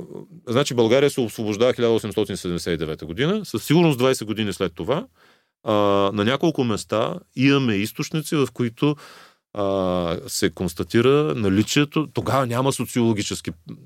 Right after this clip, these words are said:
такива големи проучвания, но имаме достатъчно автентични източници, които да ни кажат, че сред част от населението има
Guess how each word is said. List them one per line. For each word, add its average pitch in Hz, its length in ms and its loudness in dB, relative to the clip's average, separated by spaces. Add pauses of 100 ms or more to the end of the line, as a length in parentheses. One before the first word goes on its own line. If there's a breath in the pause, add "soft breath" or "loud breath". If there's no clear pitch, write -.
(140)
такива 107 260 0
големи 92 300 0
проучвания, 151 580 0
но 123 100 2
имаме 135 220 4
достатъчно 120 880 -2 (240 soft breath)
автентични 110 640 -2
източници, 131 480 -4
които 120 260 -4
да 110 80 0
ни 92 100 -2
кажат, 131 320 0
че 135 200 0 (280 loud breath)
сред - 320 0
част 127 280 0
от - 140 -4
населението 107 720 0
има 131 280 4